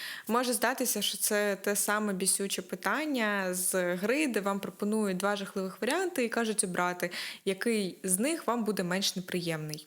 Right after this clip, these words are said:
Але, на жаль, ця дилема — це частина нашої реальності. Проте тут є невеликий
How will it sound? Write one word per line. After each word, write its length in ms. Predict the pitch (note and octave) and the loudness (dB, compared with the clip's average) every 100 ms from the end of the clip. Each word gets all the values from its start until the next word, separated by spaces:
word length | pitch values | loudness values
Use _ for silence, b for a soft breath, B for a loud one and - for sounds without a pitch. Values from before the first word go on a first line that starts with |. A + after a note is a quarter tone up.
| - | -2
Але, 220 | B3 E4+ | 0 2
на 180 | C#4 A#3 | 2 2
жаль, 340 | G3 G3 D4+ G4 - _ | 2 2 0 -2 -10 _
ця 180 | - C4+ | 0 0
дилема — 640 | C4 A3 G#3 E4+ F4+ D#4 D#4 - | 2 2 2 2 2 0 -2 -4
це 180 | - B3+ | 0 2
частина 400 | C#4 A#3 A3 A3+ | 0 0 0 0
нашої 400 | G3+ G3+ - G3 | 0 0 -2 -2
реальності. 580 | F3+ E3 E3 F#3 - - - B B B | -2 -4 -2 -2 -4 -12 -16 B B B
Проте 480 | - F#3+ G3 B3+ E4+ | -4 -2 2 2 2
тут 440 | - A#3+ A#3+ - F3+ | 0 -2 -2 -4 -2
є 240 | G3+ G3+ F#3+ | -2 -2 -4
невеликий 720 | F#3 F3+ F3+ F3+ - E3+ | -4 -4 -4 -6 -6 -6